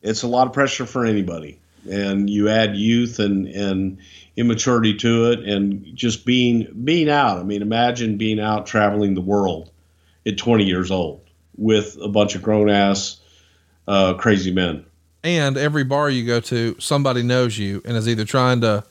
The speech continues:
Speaker 2: you know, buy you a drink or fight you. Or, I mean, it's a mess. Um,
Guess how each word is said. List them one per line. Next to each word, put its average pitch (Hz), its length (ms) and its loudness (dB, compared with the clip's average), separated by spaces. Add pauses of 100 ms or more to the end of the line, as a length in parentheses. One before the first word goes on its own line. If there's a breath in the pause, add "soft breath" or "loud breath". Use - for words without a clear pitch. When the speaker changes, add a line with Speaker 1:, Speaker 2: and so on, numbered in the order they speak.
(640)
Speaker 2:
you 120 120 -6
know, 87 120 -4
buy 123 280 2
you 123 160 4
a - 40 0
drink 123 320 2
or 104 80 -2
fight 127 400 0
you. 117 220 0
Or, 95 100 -4
I - 40 -4
mean, 131 200 0
it's 170 140 0
a 127 40 -2
mess. 98 500 -8 (120)
Um, 113 560 0